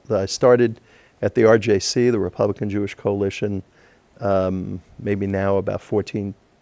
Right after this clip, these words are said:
thirteen, fourteen years ago. Um, got very, very heavily involved in the Bush reelection campaign, and, um, I was at the White House, uh, nine times for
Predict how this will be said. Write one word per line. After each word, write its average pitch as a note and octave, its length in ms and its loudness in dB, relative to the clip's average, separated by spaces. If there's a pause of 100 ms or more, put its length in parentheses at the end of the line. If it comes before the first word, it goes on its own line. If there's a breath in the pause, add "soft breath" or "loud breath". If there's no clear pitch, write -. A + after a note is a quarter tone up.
(140)
thirteen, G2+ 340 -4
fourteen G2+ 420 -6
years G2 240 -4
ago. F#2+ 320 -4 (560 soft breath)
Um, F#2 320 -4
got F#2+ 180 -4
very, G#2 400 2
very F#2+ 300 2
heavily G2+ 300 2
involved F#2+ 600 -2
in G2 440 -4 (640 soft breath)
the G#2 140 -2
Bush A2+ 340 2
reelection G#2+ 560 0
campaign, G#2 720 -4 (100)
and, A2+ 540 -12
um, F#2+ 400 -4 (600 soft breath)
I - 140 -6
was G2+ 220 -4
at - 100 -10
the A2 60 -4
White G2 240 2
House, G2 540 -2
uh, G2+ 220 -4
nine G2 340 -2
times G2+ 580 -6
for F#2+ 420 -4